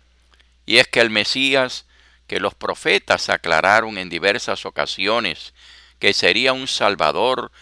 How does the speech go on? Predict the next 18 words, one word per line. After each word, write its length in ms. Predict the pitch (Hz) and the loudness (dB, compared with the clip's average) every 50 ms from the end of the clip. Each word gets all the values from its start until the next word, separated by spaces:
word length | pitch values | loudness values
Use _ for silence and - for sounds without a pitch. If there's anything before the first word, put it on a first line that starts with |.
| - - _ _ _ _ | -20 -20 _ _ _ _
para 320 | - 82 80 71 71 71 | 2 2 4 4 4 0
todos 500 | - - - 117 135 156 160 151 135 95 | 0 -2 2 4 4 4 4 2 -2 -4
los 140 | 98 87 - | -4 -6 -6
pueblos, 840 | _ - - 135 - - 170 160 - - 87 - - - - - _ _ _ _ _ _ _ _ _ _ _ _ _ _ _ _ | _ -10 -4 -2 -2 -2 -2 -4 -10 -18 -16 -16 -16 -18 -18 -20 _ _ _ _ _ _ _ _ _ _ _ _ _ _ _ _
los 160 | - 123 131 | -2 -2 -2
judíos 480 | 147 180 165 156 151 143 147 147 139 - | -2 -4 -4 -2 -2 0 0 -2 -2 -2
solo 260 | - 131 135 139 139 | -4 -2 -2 -2 -2
veían, 540 | 135 127 117 123 120 113 98 87 82 87 - _ _ _ _ _ _ _ _ _ _ | 0 0 0 0 0 0 0 0 -2 -4 -10 _ _ _ _ _ _ _ _ _ _
con 200 | - - 92 87 | -14 -12 -4 -2
algunas 380 | 80 76 78 98 123 131 127 127 | -2 -2 -2 -4 -6 -6 -4 -4
excepciones, 920 | 135 - - 139 - - - 147 147 123 95 78 76 85 - - - - _ _ _ _ _ _ _ _ _ _ _ _ | -4 -2 -2 -4 -4 -4 -4 -2 0 0 0 -2 -4 -8 -10 -14 -16 -16 _ _ _ _ _ _ _ _ _ _ _ _
a 140 | - 82 82 | -4 -4 -4
quien 280 | - 98 90 85 76 | -2 -4 -4 -4 -2
habría 580 | 73 73 69 85 104 120 120 120 120 120 120 _ _ _ _ _ _ _ _ _ _ _ - | -4 -4 -2 -2 -4 -2 0 0 0 0 -2 _ _ _ _ _ _ _ _ _ _ _ -20
de 440 | - - 107 104 110 113 117 - - | -8 0 2 4 4 4 4 0 -4
librarlos 920 | - 95 98 90 78 82 85 85 85 82 - 80 82 82 80 - - - _ - | -8 -6 -6 -4 -2 2 2 4 4 2 0 -4 -10 -12 -12 -14 -16 -18 _ -6
a 160 | 76 78 78 | -4 -2 0
ellos. 720 | 76 73 67 67 60 - - - - - - - - | 0 -2 -4 -6 -10 -18 -20 -20 -20 -20 -20 -20 -20